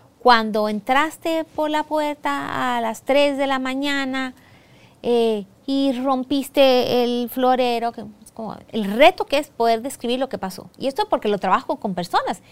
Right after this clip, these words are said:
y a veces se quedan así como que, como que si les estuviera poniendo, "Invénteme ahorita un cohete para ir a la luna", ¿no? Ok, después de lo que pasó es la historia que yo me conté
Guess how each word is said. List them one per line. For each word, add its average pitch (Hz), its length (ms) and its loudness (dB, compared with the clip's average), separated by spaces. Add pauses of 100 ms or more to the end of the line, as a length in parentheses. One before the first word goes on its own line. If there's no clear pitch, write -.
(280)
y 220 60 -4
a 208 40 2
veces 240 200 -4
se - 100 -6
quedan 254 180 -4
así - 120 -10
como 233 320 -6
que, - 40 -20 (680)
como 240 140 -4
que - 60 -16
si 254 100 -2
les 208 120 -6
estuviera 208 320 -6
poniendo, 247 480 -8 (140)
"Invénteme 233 500 -4
ahorita 220 420 -4
un 214 120 -10
cohete 214 320 -6
para 208 140 -6
ir 214 80 -8
a 254 40 -4
la 240 120 -4
luna", 320 320 -6
¿no? 247 180 -10 (760)
Ok, - 100 -18
después 190 360 -2
de 508 60 -2
lo 494 80 -2
que 349 100 -8
pasó 302 300 -4
es 247 220 -6 (120)
la 220 100 -2
historia 233 380 -8
que - 180 -14
yo 190 200 -12 (280)
me - 260 -12 (200)
conté 185 480 -10